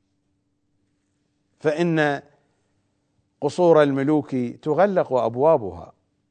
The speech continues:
أبواب ملك الملوك هي التي لا تغلق،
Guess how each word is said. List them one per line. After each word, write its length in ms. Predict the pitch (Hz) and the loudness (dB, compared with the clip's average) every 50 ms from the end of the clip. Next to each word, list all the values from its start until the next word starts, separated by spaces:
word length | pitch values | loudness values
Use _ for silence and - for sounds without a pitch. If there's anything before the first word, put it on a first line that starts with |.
| _ _ _ _ _ _ _ _ _ _ _ _ _ _ _ _ _ _ _ _ _ _ _ _ _ _ _ _ _ _ _ _ _ _ _ _ _ _ _ _ _ _ _ _ _ _ _ _ _ _ _ _ _ _ _ _ _ _ _ _ _ _ _ _ _ _ _ _ _ _ _ - | _ _ _ _ _ _ _ _ _ _ _ _ _ _ _ _ _ _ _ _ _ _ _ _ _ _ _ _ _ _ _ _ _ _ _ _ _ _ _ _ _ _ _ _ _ _ _ _ _ _ _ _ _ _ _ _ _ _ _ _ _ _ _ _ _ _ _ _ _ _ _ -4
أبواب 880 | 127 127 127 131 147 160 175 160 156 139 143 147 147 139 135 131 131 123 _ _ _ _ _ _ _ _ _ _ _ _ _ | -4 -2 2 4 6 8 8 6 6 4 -2 -2 -2 -2 -4 -6 -10 -14 _ _ _ _ _ _ _ _ _ _ _ _ _
ملك 520 | - 127 139 147 170 208 196 170 - - 147 | -12 -8 -4 0 0 2 2 0 -2 -4 -6
الملوك 640 | 135 127 117 117 117 113 120 117 110 101 - - 110 101 92 - - - | -6 -6 -4 -6 -6 -4 -4 -4 -6 -8 -10 -12 -12 -12 -12 -12 -16 -16
هي 240 | - 120 123 135 139 | -10 -4 -2 0 0
التي 640 | 131 123 120 123 117 - - 104 92 85 - - - _ _ _ _ _ _ _ _ _ _ _ - | 0 0 -4 -6 -6 -8 -10 -12 -12 -12 -16 -20 -20 _ _ _ _ _ _ _ _ _ _ _ -14
لا 180 | 107 113 - - | -8 -8 -8 -8
تغلق، 640 | - - 98 95 90 82 76 76 - _ _ - | -8 -12 -16 -16 -16 -18 -20 -20 -20 _ _ -20